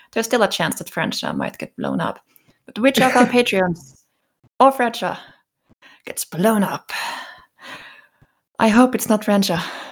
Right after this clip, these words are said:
Speaker 2: <laughs> It would be sad
Speaker 1: We
Speaker 2: if she
Speaker 1: ha-
Speaker 2: just got blown up twice in a row.
Speaker 1: And our Patreon student, but we have our results in,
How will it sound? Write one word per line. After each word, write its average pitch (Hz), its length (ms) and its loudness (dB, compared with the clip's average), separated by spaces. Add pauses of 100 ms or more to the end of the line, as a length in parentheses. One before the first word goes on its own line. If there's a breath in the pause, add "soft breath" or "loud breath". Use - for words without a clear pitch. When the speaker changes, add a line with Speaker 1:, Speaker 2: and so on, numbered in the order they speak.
(720 loud breath)
Speaker 2:
<laughs> - 400 0 (1800 loud breath)
It 302 160 2
would 285 160 4
be 233 120 2
sad 208 260 4
Speaker 1:
We 277 160 6
Speaker 2:
if 277 80 4
she 185 40 -4
Speaker 1:
ha- 185 60 -8
Speaker 2:
just - 180 -6
got 180 300 -6
blown 175 320 -6
up 165 160 -6
twice 170 440 -6
in 165 80 -8
a 165 60 -6
row. 165 480 -2 (920)
Speaker 1:
And 220 200 4
our 196 60 4
Patreon 190 300 -6
student, - 400 -10
but 285 320 2
we 226 160 -2
have 233 400 -2
our 233 160 4
results 247 400 -2
in, 285 260 0